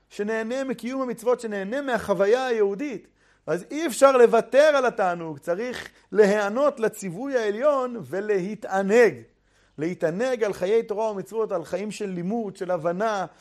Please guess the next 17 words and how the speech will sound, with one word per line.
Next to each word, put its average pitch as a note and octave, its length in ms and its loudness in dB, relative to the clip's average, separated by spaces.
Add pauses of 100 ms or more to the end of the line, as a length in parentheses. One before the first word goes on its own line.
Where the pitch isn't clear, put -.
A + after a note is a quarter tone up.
(220)
של F#3+ 260 -4 (120)
כוונה, F#3+ 760 2 (420)
של, F#3 420 -6
של F3+ 220 -4
רגש A3 420 6
הלב, G#3+ 240 0
של F#3+ 200 -4
אהבת F#3 440 2
השם, G#3 300 -6
יראת G#3 260 -2
השם, G#3 320 -6
אהבת F#3+ 300 -2
ישראל, A3 480 -6 (300)
לחוות A3+ 500 2
את G#3 120 0
זה, G#3 120 0
ליהנות G3+ 560 -6